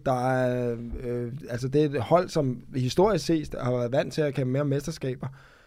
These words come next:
Fansene er... Jeg synes selv, det var det fedeste sted at spille, Brøndby Stadion. Jeg synes, øh, opbakningen derude var, var fuldstændig outstanding. Øh, og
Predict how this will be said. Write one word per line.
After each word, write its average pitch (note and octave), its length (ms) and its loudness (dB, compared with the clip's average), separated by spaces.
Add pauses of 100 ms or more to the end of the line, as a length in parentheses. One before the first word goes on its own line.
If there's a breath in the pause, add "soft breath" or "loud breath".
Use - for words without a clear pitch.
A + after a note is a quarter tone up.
(360 loud breath)
Fansene E3 440 4
er... A#2+ 360 -2 (380)
Jeg D#3+ 160 6
synes D#3 200 0
selv, E3 180 6
det D#3+ 80 2
var C3 80 2
det C3+ 100 -4
fedeste C#3 340 -2
sted B2 180 -2
at A#2+ 60 -2
spille, A#2+ 280 -6
Brøndby A#2 260 -6
Stadion. B2 240 -6
Jeg A#2+ 80 -8
synes, - 260 -6
øh, A#2 160 -6
opbakningen A#2 560 -4
derude A#2 220 -4
var, A2 240 -6
var B2+ 560 -12
fuldstændig C3 440 0
outstanding. A#2+ 640 -6
Øh, A#2 280 -4
og - 220 -14